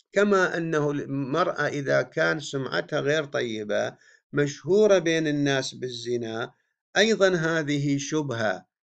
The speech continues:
تسقط الحد، لكن هذا أيضًا حرام وليس مبررًا، لأن أنت لا، ما رأيت بعينك، ربما تكون امرأة شريفة وعفيفة،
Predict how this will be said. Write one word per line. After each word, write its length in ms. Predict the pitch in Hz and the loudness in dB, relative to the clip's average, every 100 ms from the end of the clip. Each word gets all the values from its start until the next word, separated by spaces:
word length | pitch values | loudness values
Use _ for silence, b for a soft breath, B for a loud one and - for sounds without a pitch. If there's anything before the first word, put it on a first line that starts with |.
| _ - | _ 0
تسقط 640 | 190 190 - 175 175 - | 0 0 0 0 0 -4
الحد، 480 | 131 - - 113 - _ _ _ _ - | -4 -4 -4 -6 -8 _ _ _ _ -2
لكن 380 | 139 143 147 139 | 0 0 0 0
هذا 600 | 147 180 185 175 165 - | 2 2 2 2 0 0
أيضًا 340 | 220 208 214 | -2 0 -2
حرام 460 | 208 185 175 135 110 | 0 0 0 -2 -2
وليس 380 | 107 170 196 208 | 0 0 0 0
مبررًا، 720 | 202 196 190 180 175 147 123 | 2 2 4 4 2 0 0
لأن 340 | 101 - 156 | -4 -6 -6
أنت 280 | - 208 208 | -2 -2 2
لا، 280 | 202 208 190 | 2 2 2
ما 200 | 196 220 | 0 2
رأيت 360 | 208 104 104 | 2 0 0
بعينك، 840 | 190 180 160 143 127 113 113 123 - _ _ _ _ - | -2 0 -2 -4 -4 -6 -6 -6 -8 _ _ _ _ -2
ربما 640 | 120 160 180 196 190 190 | 2 2 4 4 4 2
تكون 440 | 185 180 180 170 | 2 0 0 -2
امرأة 400 | 156 151 147 135 | -2 0 0 0
شريفة 680 | 139 139 135 135 123 117 120 | -2 -4 -4 -4 -6 -4 -2
وعفيفة، 880 | 131 135 131 - 143 147 143 147 | -2 -2 -4 -4 -6 -4 -2 -4